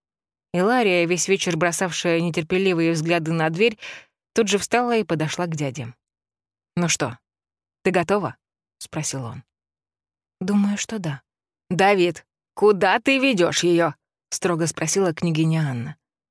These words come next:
«Матушка, это наше с ней дело». Князь пропустил племянницу вперед, и вместе они скрылись за дверью. В коридоре сгустились сумерки,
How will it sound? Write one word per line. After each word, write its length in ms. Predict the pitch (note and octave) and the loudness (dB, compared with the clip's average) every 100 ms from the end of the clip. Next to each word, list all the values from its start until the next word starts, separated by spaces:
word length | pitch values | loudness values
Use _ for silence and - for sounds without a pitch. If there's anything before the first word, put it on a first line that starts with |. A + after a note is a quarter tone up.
| _ _ - | _ _ -4
«Матушка, 600 | E3+ C#3+ C#3+ - - - _ _ _ | -4 -2 -6 -10 -12 -16 _ _ _
это 280 | - E3+ F3+ | -4 -2 0
наше 460 | E3+ D3+ D#3+ - D3+ | 0 0 0 -2 -4
с 140 | - | -6
ней 200 | C3+ D3+ | -4 -6
дело». 400 | C#3 C3 A2+ - _ _ _ _ _ _ _ | -4 -6 -8 -12 _ _ _ _ _ _ _
Князь 300 | - B3+ C4+ | -2 0 0
пропустил 460 | - D#3+ E3+ F3+ F3 | -4 -4 -4 -2 -2
племянницу 580 | F#3 F3+ E3+ D#3+ D#3 D#3 | 0 0 0 0 -2 -4
вперед, 420 | - E3+ G#3 G#3+ - - - _ _ | -2 0 0 -2 -10 -20 -20 _ _
и 120 | F3+ | 0
вместе 500 | F3+ G3 A#3 - - | 2 2 2 0 0
они 200 | F#3+ E3+ | 0 0
скрылись 520 | D#3 - E3 D#3+ D#3+ C#3 | -2 -4 -2 0 0 0
за 140 | D#3 | -4
дверью. 460 | D3+ C3 B2 A#2 - _ _ _ _ _ _ | -4 -8 -8 -12 -16 _ _ _ _ _ _
В 40 | F#3 | -4
коридоре 420 | E3 D#3 F3 E3 | -2 0 0 0
сгустились 540 | C#3+ D#3 - D3+ D3 | -2 -2 -2 -2 0
сумерки, 580 | - G3 E3 - D#3+ | 0 2 0 -2 -8